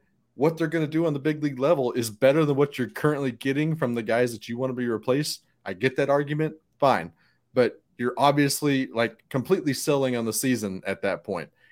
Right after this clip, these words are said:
And I don't wanna hear how pissed off you are about how bad the Royals are when they have, in your theory, in your way of thinking, c-, two completely unknowns are the, the one guys you want to bring up. So I don't wanna hear any more talk about how bad they are,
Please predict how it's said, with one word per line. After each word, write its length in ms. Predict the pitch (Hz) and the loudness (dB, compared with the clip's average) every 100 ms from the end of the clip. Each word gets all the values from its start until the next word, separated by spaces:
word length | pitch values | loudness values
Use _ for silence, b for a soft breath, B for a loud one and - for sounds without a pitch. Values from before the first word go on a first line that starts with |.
| b | b
And 320 | 107 104 95 _ _ - | 0 2 0 _ _ -2
I 120 | 127 | 4
don't 160 | 139 151 | 6 4
wanna 160 | 139 | 2
hear 320 | 131 156 151 | 2 2 2
how 200 | 135 131 | 0 0
pissed 360 | 113 - 160 160 | 0 0 0 2
off 260 | 135 139 143 | 2 2 0
you 200 | 139 123 | 2 4
are 340 | 123 123 123 b b | 4 4 0 b b
about 260 | 113 110 101 | -2 0 0
how 160 | 110 104 | 0 -2
bad 400 | 104 117 139 135 | 0 2 2 2
the 80 | |
Royals 340 | 131 127 123 120 | 0 2 2 2
are 180 | 120 117 | 2 2
when 180 | 113 | 0
they 140 | 113 113 | -2 0
have, 260 | 120 113 _ b b - | -2 -2 _ b b -2
in 220 | 151 139 | 2 2
your 200 | 147 190 | 4 2
theory, 460 | 202 135 123 131 139 | 2 -2 -2 0 -2
in 260 | 151 113 107 | -4 -4 -2
your 360 | 107 131 180 | 0 0 0
way 280 | 156 123 117 | 2 2 2
of 140 | 110 | -2
thinking, 420 | 117 117 131 135 139 _ _ _ _ - | -2 -4 -4 -6 -8 _ _ _ _ -8
c-, 60 | 156 | -8
two 260 | 160 214 208 | 0 0 2
completely 400 | 160 196 175 175 | 4 4 4 2
unknowns 480 | 170 180 196 170 | 4 4 4 2
are 100 | 160 | 0
the, 160 | 160 156 - | 0 -4 -6
the 120 | 147 | -4
one 280 | 165 175 185 | 0 2 2
guys 340 | 175 180 180 175 | 2 4 4 0
you 100 | 180 | -4
want 200 | 180 180 | -4 -4
to 60 | |
bring 240 | 175 196 185 | -4 -2 -2
up. 200 | - _ | -2 _
So 340 | - - 107 - - _ _ _ _ | -2 0 0 -4 -20 _ _ _ _
I 140 | - 127 | 0 4
don't 140 | 160 | 4
wanna 160 | 160 127 | 4 4
hear 320 | 147 170 170 | 6 6 4
any 160 | 139 135 | 2 0
more 180 | 139 135 | 0 0
talk 260 | 135 127 | 2 2
about 240 | 135 120 113 | 2 0 2
how 160 | 113 | 0
bad 340 | 104 110 123 131 | 0 2 2 2
they 160 | 117 | 0
are, 320 | 117 117 120 | 2 0 0